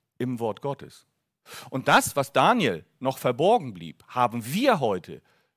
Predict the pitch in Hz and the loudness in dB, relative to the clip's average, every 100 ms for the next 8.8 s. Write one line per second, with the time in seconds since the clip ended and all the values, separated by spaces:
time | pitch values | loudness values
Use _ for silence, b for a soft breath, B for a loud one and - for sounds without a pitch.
0 | _ _ _ - 143 143 - 156 185 - | _ _ _ -8 -8 -6 4 6 6 0
1 | 165 151 139 131 135 135 127 110 107 139 | -2 -2 -2 -6 -8 -2 -2 -4 -6 -4
2 | - 131 - 123 - _ _ _ _ 127 | -4 -8 -14 -16 -18 _ _ _ _ -4
3 | 117 151 226 135 95 87 - - _ _ | -2 0 0 -2 -8 -14 -18 -20 _ _
4 | _ _ 139 139 175 202 175 139 - 233 | _ _ -4 -2 -2 -2 -4 -4 -2 -2
5 | 247 107 95 95 90 - 90 80 b b | -2 -4 -4 -6 -10 -10 -10 -10 b b
6 | 135 - 113 127 170 135 90 135 b b | -6 -4 2 4 4 2 -4 -8 b b
7 | 123 - _ - 131 135 127 - 113 113 | -10 -10 _ -10 -6 0 0 0 -4 -2
8 | 110 107 95 - 123 170 73 | -2 -4 -6 -8 -6 -6 -10